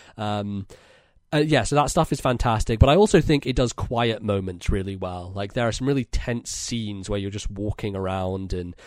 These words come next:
looking at environmental stuff and reading documents and kind of getting a sense of the world and what happened and how the Nazis took over and,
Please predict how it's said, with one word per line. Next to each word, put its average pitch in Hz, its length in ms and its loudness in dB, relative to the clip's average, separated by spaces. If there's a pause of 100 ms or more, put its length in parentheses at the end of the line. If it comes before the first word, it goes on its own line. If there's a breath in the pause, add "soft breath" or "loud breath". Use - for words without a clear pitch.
(280 loud breath)
looking 127 340 0
at 113 80 -4
environmental 104 720 0
stuff 98 520 -4
and 95 400 -6
reading 110 360 -2
documents 98 920 -4
and 95 160 -6
kind 120 160 -2
of 104 80 -4
getting 117 240 0
a 104 60 0
sense - 460 -2
of 110 100 -4
the 107 80 2
world 104 480 0
and 98 100 -4
what 107 160 -4
happened 107 420 2
and 98 120 -4
how 104 160 2
the 110 80 -2
Nazis 107 400 -2
took 110 180 -4
over 98 400 0
and, 95 160 -6